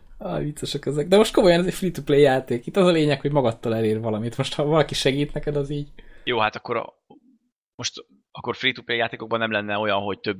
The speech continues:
Speaker 2: X P-t farmolhatsz valódi pénzért, meg ilyenek, tehát
Speaker 1: Jó, hát akkor oda dobálod bele a pénzt. De most komolyan, ha húsz dollár bedobálsz a játékba,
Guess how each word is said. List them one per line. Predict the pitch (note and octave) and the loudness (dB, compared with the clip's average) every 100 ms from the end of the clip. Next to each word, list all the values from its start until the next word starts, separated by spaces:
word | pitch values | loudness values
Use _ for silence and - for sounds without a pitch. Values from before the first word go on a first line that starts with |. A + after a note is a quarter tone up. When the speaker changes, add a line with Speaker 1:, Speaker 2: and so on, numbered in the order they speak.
| G2 | -6
Speaker 2:
X | - | -6
P-t | G2+ - | -6 -4
farmolhatsz | G2 G2 F#2+ F#2 F#2+ - - _ | -2 -2 -2 -4 -2 -4 -6 _
valódi | - G2+ G2 | -8 -8 -8
pénzért, | F#2+ F#2+ F#2+ F#2+ | -12 -12 -10 -12
meg | F#2 F2 | -12 -16
ilyenek, | F2 - - _ | -14 -14 -18 _
tehát | - - C3 B2+ | -20 -14 -6 -4
Speaker 1:
Jó, | C3 C3 | -2 -2
hát | C3+ - - | -4 -12 -16
akkor | - D#3+ E3+ | -10 4 8
oda | C#3 | 8
dobálod | A#2 G#2+ G#2 G#2 | 6 4 2 0
bele | G#2+ | -2
a | A2 | -2
pénzt. | - A2 | -2 -4
De | C#3 | -2
most | E3+ - | -2 6
komolyan, | F3 D3+ | 8 8
ha | |
húsz | E3+ A#3 | 6 6
dollár | D#3+ D3 C#3+ | 8 8 6
bedobálsz | F3+ D#3+ C3 C3 - | 6 4 4 2 2
a | |
játékba, | B2+ B2+ C3 C3+ C#3 D3 | 2 2 2 -2 0 -2